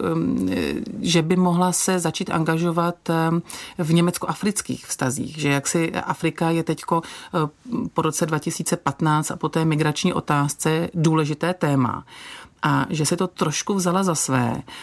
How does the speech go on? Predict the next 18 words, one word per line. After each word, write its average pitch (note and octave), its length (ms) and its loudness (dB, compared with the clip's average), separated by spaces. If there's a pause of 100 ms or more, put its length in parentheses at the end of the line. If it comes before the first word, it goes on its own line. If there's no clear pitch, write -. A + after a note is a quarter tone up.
(120)
A - 60 0
myslím D3 380 4
si, G3+ 440 2
jestli, F#3 560 0 (360)
jak E3+ 180 0
si F3+ 100 2
by E3+ 100 2
měla F#3 300 4 (220)
podpořit F3+ 480 0
nějaký E3+ 280 2
ten F#3+ 160 2
osobní F3 460 2
zájem D#3+ 460 4
a - 40 2
právě D#3+ 560 0
zájem D#3 420 2
o E3 80 0
budoucnost D#3+ 840 0